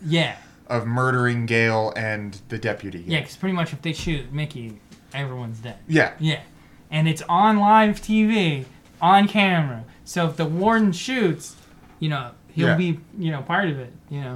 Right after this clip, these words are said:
Speaker 1: So they're, they're doing that, and they're walking him out the front door. And the warden just lets it happen 'cause he doesn't really have any
Speaker 2: Yeah.
Speaker 1: options. 'Cause he has fucking millions of people <laughs> as witnesses. And then they, uh, they close the gate behind him.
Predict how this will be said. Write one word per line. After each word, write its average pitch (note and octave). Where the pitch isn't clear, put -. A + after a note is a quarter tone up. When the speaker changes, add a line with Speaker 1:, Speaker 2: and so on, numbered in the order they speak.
Speaker 1:
So B2
they're, D3
they're D#3
doing E3+
that, C#3
and B2+
they're C3
walking C#3+
him D#3
out D#3+
the E3+
front E3+
door. F3
And D3
the D3+
warden F#3
just F3+
lets G#3
it G#3
happen G#3
'cause E3
he E3+
doesn't F#3
really G3
have F#3+
any F#3
Speaker 2:
Yeah. F#3
Speaker 1:
options. D3+
'Cause E3+
he G3
has F3+
fucking E3
millions F#3
of E3+
people F#3+
<laughs> D3+
as E3
witnesses. G3+
And D#3+
then E3
they, D#3+
uh, C#3+
they D3
close F3+
the D#3
gate D#3
behind C#3+
him. G#2+